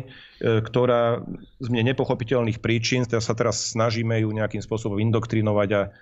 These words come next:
zamotať ju do čohokoľvek, čo sa tu dennodenne deje. Takže asi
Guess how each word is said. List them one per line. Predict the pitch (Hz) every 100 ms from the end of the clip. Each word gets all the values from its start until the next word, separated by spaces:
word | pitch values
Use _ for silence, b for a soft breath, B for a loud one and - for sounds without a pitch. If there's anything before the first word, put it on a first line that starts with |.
| B 98
zamotať | 127 135 117 117
ju | 113 117
do | 110
čohokoľvek, | - 120 104 117 110 107
čo | -
sa | 101 107
tu | 110
dennodenne | 107 101 95 98 98
deje. | 90 95 95 98 B B
Takže | - 120 127 117 B B B B _ -
asi | 160